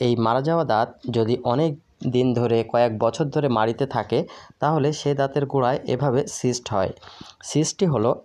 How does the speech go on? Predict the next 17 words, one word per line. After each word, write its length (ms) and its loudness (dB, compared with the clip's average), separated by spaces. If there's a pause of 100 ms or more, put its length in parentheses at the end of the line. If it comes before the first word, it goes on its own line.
(160)
দাঁতের 300 0
যে 100 0
ক্যানেলটি 500 0
থাকে, 340 -2
এই 200 0
ক্যানেলের 500 0
মধ্য 300 0
থেকে 360 -2 (440)
ব্যাকটেরিয়ার 580 2
আক্রমণ 680 0 (540)
ঘটার 360 0
ফলে 360 0 (140)
এটি 280 0 (680)
দাঁতের 340 0
যে 120 -2
হাড় 320 0
থাকে, 400 -2